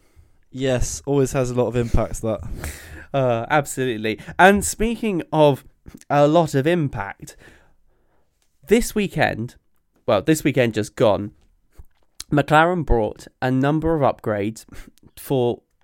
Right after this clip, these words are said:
Speaker 2: their car, specifically Lando Norris's car. Lando Norris ended up in P four after the penalties had been applied. So,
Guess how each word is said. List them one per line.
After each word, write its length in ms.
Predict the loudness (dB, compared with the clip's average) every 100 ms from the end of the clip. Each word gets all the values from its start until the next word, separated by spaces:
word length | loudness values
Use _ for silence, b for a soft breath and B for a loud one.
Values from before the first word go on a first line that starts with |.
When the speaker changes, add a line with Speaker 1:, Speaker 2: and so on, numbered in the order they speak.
| -2
Speaker 2:
their 220 | 0 0
car, 420 | -2 -4 -4 -8 _ _ _ -16
specifically 800 | -4 -2 2 2 2 -4 -4 -6 b b
Lando 400 | 2 2 2 0
Norris's 520 | 2 2 0 -4 -12
car. 360 | -8 -8 -8 -12 -20 -20 _ _ _ _ _ _ _ _ _ _ -2
Lando 320 | 2 4 4
Norris 520 | 2 2 2 -2 -6 -20 _
ended 360 | 0 0 0 0
up 220 | 0 0 -6 -4
in 320 | -4 -4 -8 _ _
P 220 | 2 2 0
four 460 | -2 0 0 -4 _ _ _ _ _
after 640 | 6 8 8 4 -4 -4 -4 -8
the 80 | -6
penalties 720 | 0 0 0 -2 -4 -6 -10 b b -10
had 240 | -10 -6
been 180 | -6 -6
applied. 540 | -4 -2 -2 -4 -12 _ _ -20 _ _ -12 -10
So, 460 | -6 -2 -2 -4